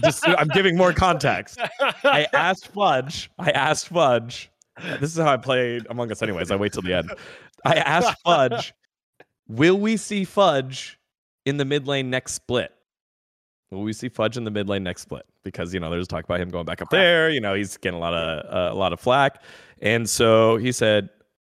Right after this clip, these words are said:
"Oh, yeah, I, I, I intend on it.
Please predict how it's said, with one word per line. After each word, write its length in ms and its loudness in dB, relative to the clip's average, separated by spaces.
"Oh, 100 6
yeah, 380 4
I, 100 -6
I, 140 -4
I 120 2
intend 420 0
on 140 0
it. 100 -8